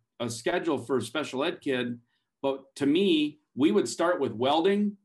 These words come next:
engineering, um, automotive, um, woods.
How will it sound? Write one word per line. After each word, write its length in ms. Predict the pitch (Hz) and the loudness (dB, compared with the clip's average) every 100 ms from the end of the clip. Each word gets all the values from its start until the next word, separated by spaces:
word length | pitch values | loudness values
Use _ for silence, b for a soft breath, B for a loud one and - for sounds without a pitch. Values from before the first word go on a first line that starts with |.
| _ - | _ -4
engineering, 800 | 151 175 160 165 160 160 156 156 - _ _ _ _ _ | 0 0 0 0 0 0 -2 -4 -12 _ _ _ _ _
um, 240 | 113 113 110 | -6 -6 -2
automotive, 840 | 151 160 156 156 160 156 156 143 - _ _ _ _ 117 | 0 0 0 0 2 0 -2 -6 -14 _ _ _ _ -4
um, 540 | 117 113 110 104 107 | -2 0 0 -2 0
woods. 600 | 127 165 160 143 - - | 2 4 4 0 -6 -20